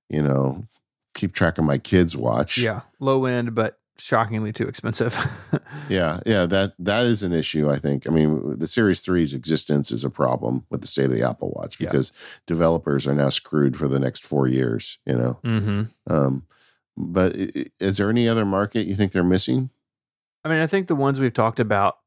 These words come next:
Speaker 2: hit the high points for me. You know, maybe there's room for, um,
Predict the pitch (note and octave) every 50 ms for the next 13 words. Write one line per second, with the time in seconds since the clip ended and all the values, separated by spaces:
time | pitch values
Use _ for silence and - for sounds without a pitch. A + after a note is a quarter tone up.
0 | _ - A2 C3 B2 A2 - - A2+ G2+ A2 G2+ G#2 G2+ - B2+ A#2+ B2 - -
1 | - - B2+ B2+ B2+ B2 B2 B2+ B2+ B2+ _ _ _ _ _ _ _ _ _ _
2 | _ _ _ _ _ _ _ _ _ - B2 A2+ A2 G2+ A2 G#2+ G#2+ - - _
3 | _ _ C#3+ C3+ C3 B2+ B2 B2 B2+ C#3 C#3 C3+ C#3 C#3 C3+ C3 C3+ C3 B2 B2+
4 | B2+ A#2+ A#2+ A#2 A#2 B2 B2 B2 B2 B2 B2 A#2+ A#2+ A#2+ A#2+ - - _ - -
5 | - B2+ A2+ A2+ A2 A2+ A2+ A2+ A2 A2 A2 G#2+ A2 A2 - A#2+ A2 G#2 G#2 G#2
6 | G#2 G#2 G#2 G#2+ A2 A2+